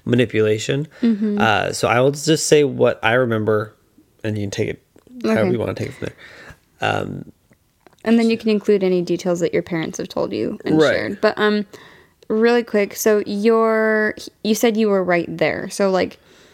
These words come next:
Speaker 2: were you sitting on the ground and he just, like, rolled right over you? Or, like,
Speaker 1: We
Speaker 2: like,
Speaker 1: were, like,
Speaker 2: were you
Speaker 1: playing.
Speaker 2: running and you slipped and slid underneath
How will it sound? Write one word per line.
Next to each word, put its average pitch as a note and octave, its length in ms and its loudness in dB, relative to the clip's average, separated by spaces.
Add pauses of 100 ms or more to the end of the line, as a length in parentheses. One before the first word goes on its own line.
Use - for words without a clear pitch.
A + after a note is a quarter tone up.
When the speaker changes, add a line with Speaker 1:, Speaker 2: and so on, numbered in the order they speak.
(760)
Speaker 2:
were F#3+ 120 0
you F#3 180 -2
sitting G#3+ 400 2
on G3 160 2
the F3+ 60 -2
ground C4 520 2
and G#3+ 160 2
he G3+ 160 2
just, F#3 200 -2
like, F3+ 140 0
rolled F#3 220 2
right F#3+ 160 2
over B3+ 180 2
you? B3+ 220 4
Or, G#3 80 0
like, F#3+ 220 0 (120)
Speaker 1:
We - 80 -6
Speaker 2:
like, E3 180 6
Speaker 1:
were, D#3+ 220 4
like, C3 340 2
Speaker 2:
were G#3+ 140 4
you A3+ 160 4
Speaker 1:
playing. G3+ 80 0
Speaker 2:
running A#3 320 4
and G3+ 140 2
you F#3+ 120 2
slipped A#3+ 460 0
and G#3+ 160 2
slid A3+ 300 2
underneath A3 460 0